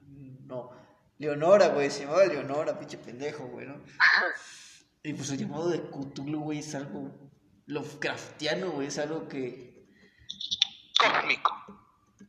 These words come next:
Speaker 1: es algo que trascende.
Speaker 2: De magnitudes, de magnitudes cósmicas.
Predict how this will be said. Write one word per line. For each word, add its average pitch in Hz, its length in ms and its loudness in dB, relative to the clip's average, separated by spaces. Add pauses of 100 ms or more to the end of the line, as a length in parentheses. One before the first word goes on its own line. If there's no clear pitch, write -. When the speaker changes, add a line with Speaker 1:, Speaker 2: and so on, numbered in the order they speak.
(240)
Speaker 1:
es - 140 -14
algo 139 240 -8
que 120 500 -12 (160)
trascende. 135 600 -6
Speaker 2:
De 135 160 4
magnitudes, 139 800 0 (1300)
de - 60 -4
magnitudes - 600 -6 (140)
cósmicas. - 1000 -6